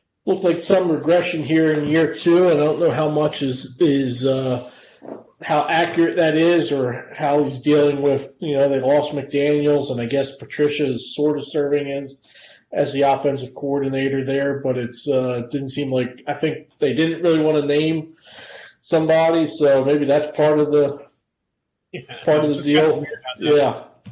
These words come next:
Speaker 2: that worked. He was a defensive guy, now suddenly, I don't, you know, I don't know what they're doing.
Speaker 1: It, it, it's, um, but, you know, um,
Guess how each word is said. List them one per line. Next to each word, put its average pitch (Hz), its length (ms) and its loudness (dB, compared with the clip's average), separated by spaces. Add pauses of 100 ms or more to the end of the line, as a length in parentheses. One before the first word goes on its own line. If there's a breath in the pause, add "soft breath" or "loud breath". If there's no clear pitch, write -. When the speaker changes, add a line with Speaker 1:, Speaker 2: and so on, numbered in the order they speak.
Speaker 2:
that 123 140 -12
worked. 131 280 -10
He 135 80 -10
was 135 120 -10
a 135 60 -8
defensive 139 580 -10
guy, 127 240 -6
now 127 240 -10
suddenly, 131 420 -12
I 123 80 -18
don't, 113 240 -16
you - 80 -20
know, - 60 -20 (100)
I 101 40 -20
don't - 120 -20
know - 100 -20
what - 160 -20
they're - 120 -20
doing. - 360 0
Speaker 1:
It, - 20 -4
it, - 200 -2
it's, - 500 -4
um, 143 600 2
but, 143 320 2 (380)
you 190 120 -2
know, 143 960 0
um, 127 120 -12